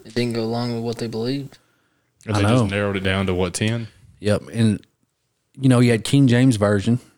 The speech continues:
Speaker 3: I'm guessing he was a king, I'm sure. Uh,
Speaker 2: Yeah, at that
Speaker 3: and
Speaker 2: time.
Speaker 3: had it rewritten from, I guess,
Speaker 2: Yeah, he
Speaker 3: what
Speaker 2: was, he was the one who gave the,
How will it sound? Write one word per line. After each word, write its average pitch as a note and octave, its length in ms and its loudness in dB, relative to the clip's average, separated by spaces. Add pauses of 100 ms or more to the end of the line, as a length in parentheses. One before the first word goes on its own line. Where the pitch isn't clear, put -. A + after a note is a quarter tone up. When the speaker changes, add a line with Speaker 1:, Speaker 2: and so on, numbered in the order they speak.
(1200)
Speaker 3:
I'm G#2 120 -4
guessing G#2 280 2
he G#2+ 80 4
was F#2 100 0
a F2+ 60 -4
king, B2+ 300 4
I'm G2 120 0
sure. G2 260 -2 (580)
Uh, D#2+ 60 -12 (300)
Speaker 2:
Yeah, G2+ 340 -2
at G#2+ 120 -2
that G#2+ 100 -2
Speaker 3:
and A2+ 80 4
Speaker 2:
time. A2 80 4
Speaker 3:
had A2 100 2
it A2+ 80 2
rewritten G#2+ 600 0 (180)
from, A2 180 -4
I A2 120 2
guess, G#2 200 0
Speaker 2:
Yeah, G2 60 -4
he A#2+ 80 2
Speaker 3:
what A#2 60 2
Speaker 2:
was, A#2 100 -2
he B2 140 -2
was B2 120 0
the A#2 60 -2
one A2+ 120 -2
who A2+ 100 -2
gave A2 320 0
the, F#2 260 -2